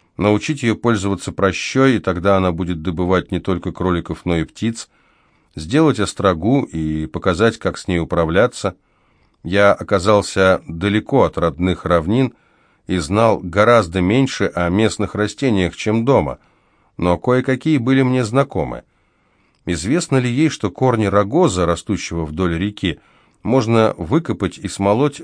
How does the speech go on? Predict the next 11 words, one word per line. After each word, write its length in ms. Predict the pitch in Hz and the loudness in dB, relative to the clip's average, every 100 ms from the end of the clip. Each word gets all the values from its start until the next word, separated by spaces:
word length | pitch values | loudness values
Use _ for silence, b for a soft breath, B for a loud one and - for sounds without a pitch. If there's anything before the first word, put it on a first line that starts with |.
| - | -20
в 60 | - | -10
своего 400 | 98 107 117 127 | 0 0 2 2
рода 260 | 120 113 | 0 2
муку? 480 | 117 139 - 82 58 _ _ _ _ _ _ - | 2 0 -2 -6 -6 _ _ _ _ _ _ -4
А 280 | 85 85 | 2 4
дом, 360 | 80 82 165 180 | 2 2 4 4
стоящий 560 | - 117 117 95 - 98 | 0 0 2 2 0 0
рядом 300 | 104 82 78 | 0 0 -6
с 120 | - | -4
ее 160 | 87 | -4
сараем, 520 | 85 117 120 90 78 | -2 0 4 4 2